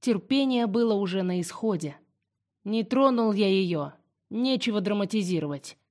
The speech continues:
Драматизировать? Ну да, с твоей-то стороны, видимо, это воспринимается вполне нормально.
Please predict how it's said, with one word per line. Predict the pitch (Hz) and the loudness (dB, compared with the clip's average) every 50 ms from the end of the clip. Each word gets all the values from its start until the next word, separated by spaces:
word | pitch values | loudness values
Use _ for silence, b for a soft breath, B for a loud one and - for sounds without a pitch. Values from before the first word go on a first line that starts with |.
| _ _ _ _ _ _ _ - | _ _ _ _ _ _ _ -8
Драматизировать? | 175 175 220 233 226 208 202 - - 196 180 156 160 180 220 277 294 277 226 170 - - - - _ _ _ _ _ _ _ - | -4 0 0 2 2 2 0 0 0 0 0 0 0 0 2 4 4 2 2 0 -2 -4 -12 -18 _ _ _ _ _ _ _ -8
Ну | 175 170 180 202 233 | -6 -2 0 0 0
да, | 226 214 190 156 151 156 160 - _ _ _ _ _ _ | 2 2 2 2 2 -2 -6 -10 _ _ _ _ _ _
с | - - | -14 -8
твоей-то | - 185 185 185 185 190 196 226 220 254 247 | -4 0 2 2 2 2 2 0 0 0 -2
стороны, | 233 - 240 226 226 226 226 226 214 | -2 0 2 2 2 2 2 0 0
видимо, | 220 226 190 214 214 214 214 202 185 - - _ _ _ _ _ _ - | 0 0 0 2 2 2 2 0 -2 -4 -10 _ _ _ _ _ _ -4
это | 226 226 220 - 220 | -2 0 0 0 0
воспринимается | 226 208 - - 214 220 214 214 208 208 214 226 226 208 220 - 220 | 0 0 0 0 -2 0 0 0 2 2 2 2 2 0 0 -2 -4
вполне | 185 - - - 214 214 208 214 220 214 208 | -6 -2 2 4 4 4 4 4 0 0 2
нормально. | 208 202 202 202 214 233 240 208 165 147 143 135 127 | 2 2 2 2 2 2 2 2 2 0 -4 -6 -10